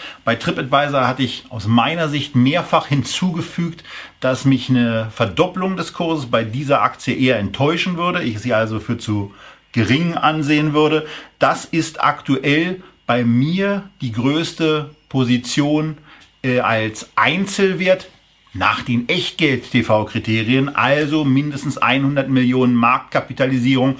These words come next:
und mindestens auch fünfzigtausend Euro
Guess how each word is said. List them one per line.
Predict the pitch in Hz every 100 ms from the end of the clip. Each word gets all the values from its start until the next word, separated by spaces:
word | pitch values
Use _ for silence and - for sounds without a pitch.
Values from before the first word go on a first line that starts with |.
| - - -
und | 151 156 160 - -
mindestens | 131 143 156 143 139 120
auch | 113 127
fünfzigtausend | - 156 147 - 135 - 131 127 117 117 -
Euro | 127 151 135 139